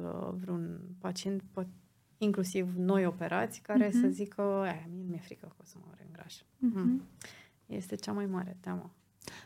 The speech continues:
Speaker 2: Da, pentru că este, adică în momentul în care, m, ok, ai, ai curajul și faci asta și investești atât de mult în, emoțional, în primul rând, ca să nu mai vorbim și de financiar
Speaker 1: Oh,
Speaker 2: și
Speaker 1: da.
Speaker 2: de,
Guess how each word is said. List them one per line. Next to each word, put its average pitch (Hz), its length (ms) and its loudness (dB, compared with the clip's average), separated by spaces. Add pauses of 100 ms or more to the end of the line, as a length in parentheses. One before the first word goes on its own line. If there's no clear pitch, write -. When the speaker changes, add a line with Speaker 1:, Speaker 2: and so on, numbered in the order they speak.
(160)
Speaker 2:
Da, 269 400 10
pentru 214 360 8
că 226 220 4
este, 233 460 6
adică 220 360 6
în 220 100 10
momentul 233 380 8
în 226 100 8
care, 220 460 6
m, 208 260 2 (520)
ok, - 200 -2 (300)
ai, 233 260 10
ai 233 220 12
curajul 226 440 10
și - 160 6
faci 208 340 6
asta 208 280 8
și 202 200 6
investești 208 560 10
atât 220 240 6
de 214 100 10
mult 208 400 10
în, 202 440 8
emoțional, 208 680 10
în 202 80 12
primul 190 320 10
rând, 196 160 6
ca 208 100 8
să 208 140 4
nu 247 80 8
mai 240 180 8
vorbim 220 340 6
și 208 180 6
de 208 320 6
financiar 208 840 10
Speaker 1:
Oh, 202 60 8
Speaker 2:
și 180 240 6
Speaker 1:
da. 202 60 8
Speaker 2:
de, 220 260 8